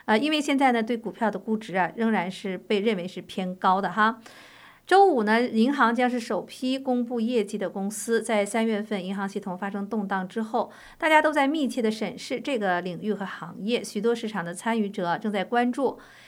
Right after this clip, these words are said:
银行高管是否会发出计划收紧贷款的信号。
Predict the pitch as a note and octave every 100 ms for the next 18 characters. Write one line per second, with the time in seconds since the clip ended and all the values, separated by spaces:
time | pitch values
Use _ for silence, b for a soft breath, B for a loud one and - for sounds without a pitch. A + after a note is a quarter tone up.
0 | B B3+ D4+ D#4 D#4 D4+ B3+ F#3 A#3 C4+
1 | B3 F3 F3 G3 F#3+ A3 A3 A3 A#3 -
2 | - B3 A3+ G#3+ F#3+ - C#4 C4+ A#3 E3
3 | F3+ - B3 G#3+ - - C4 A3 A3+ F#3+